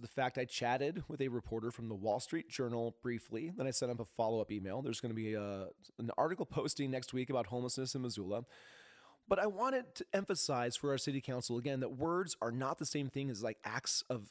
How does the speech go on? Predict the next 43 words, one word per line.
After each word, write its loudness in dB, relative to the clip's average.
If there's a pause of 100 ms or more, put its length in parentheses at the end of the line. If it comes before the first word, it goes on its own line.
physical 0
violence, -2 (460)
and 2
images 2
are 2
not 0
the 0
same 2
thing -2
as -2
reality. 0
So 0
I 6
was 2
wearing 0
a 0
t-shirt, -4 (260)
and 0
the -2
t-shirt 0
has 2
Emilio 0 (100)
Estevez 0
holding -2
a -2
gun 0
to -6
his 0
head. -4
This -2
is -2
an 4
image -2
from -2
Repo 0
Man. -8 (420)
I 6
explained, 0 (420)
"This 0
image 2
on 4
my 4
t-shirt 0